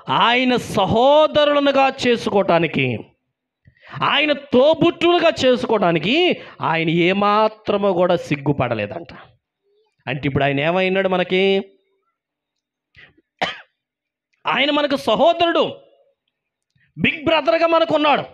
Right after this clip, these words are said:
అంటే ఆయన మనకు పెద్దన్నయ్యగా ఆయన మనకున్నాడు. చాలాసార్లు "అయ్యా, అయ్యా, తండ్రి, తండ్రి, తండ్రి, తండ్రి" అని గోజాడుకొని ఉంటారుగా.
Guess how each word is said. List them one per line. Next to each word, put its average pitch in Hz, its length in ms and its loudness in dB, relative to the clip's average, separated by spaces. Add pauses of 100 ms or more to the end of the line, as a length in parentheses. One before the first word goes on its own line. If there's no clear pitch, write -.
(500)
అంటే 277 160 -2
ఆయన 294 280 0
మనకు 285 280 0
పెద్దన్నయ్యగా 254 1160 0 (240)
ఆయన 294 200 0
మనకున్నాడు. 320 600 0 (840)
చాలాసార్లు 233 540 -2
"అయ్యా, 226 360 0
అయ్యా, 233 240 0
తండ్రి, 226 440 -2
తండ్రి, 233 380 -4
తండ్రి, 233 400 -4
తండ్రి" 233 320 -2
అని 240 100 -4
గోజాడుకొని 220 520 -2
ఉంటారుగా. 233 400 -2